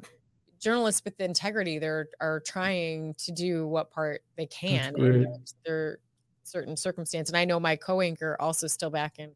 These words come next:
Speaker 1: in California, um, is doing what he can in, in his <laughs> current environment. And in, in
Speaker 2: I mean,
Speaker 1: his situation.
Speaker 2: sadly, these people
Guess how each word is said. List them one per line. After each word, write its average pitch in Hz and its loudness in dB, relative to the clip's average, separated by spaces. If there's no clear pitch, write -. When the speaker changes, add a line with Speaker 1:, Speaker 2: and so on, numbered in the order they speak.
Speaker 1:
in 165 -6
California, 151 2
um, 147 -6
is 170 0
doing 165 4
what 160 0
he 156 -2
can 151 -2
in, 165 -2
in 175 0
his 165 6
<laughs> - -4
current 175 0
environment. 165 0
And 165 -8
in, 170 -8
in - -2
Speaker 2:
I - 10
mean, 143 12
Speaker 1:
his 139 10
situation. 165 12
Speaker 2:
sadly, 143 12
these 135 12
people 123 8